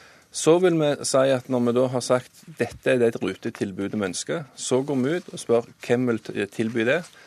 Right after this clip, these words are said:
for en best mulig service til en best mulig pris. Da får du konkurranse, og det er der vi ser, sier at for eksempel,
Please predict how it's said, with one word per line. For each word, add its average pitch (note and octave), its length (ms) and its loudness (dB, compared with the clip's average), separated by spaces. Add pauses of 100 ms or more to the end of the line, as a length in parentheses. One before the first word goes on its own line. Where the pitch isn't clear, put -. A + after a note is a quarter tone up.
for - 220 -4
en G#2 100 0
best A2+ 320 -2
mulig G2+ 200 -2
service D3+ 420 -2
til G#2+ 100 -4
en F#2+ 80 -8
best - 240 -6
mulig F2+ 240 -6
pris. - 360 -12 (600)
Da D#3+ 140 8
får F#3 180 4
du E3 80 6
konkurranse, A#2+ 600 0
og A#2 100 0
det B2+ 80 -2
er C3 80 4
der D#3+ 140 2
vi D3+ 40 -2
ser, A#2+ 320 0
sier A2+ 300 2
at - 80 -6
for - 180 -2
eksempel, D#3+ 460 -4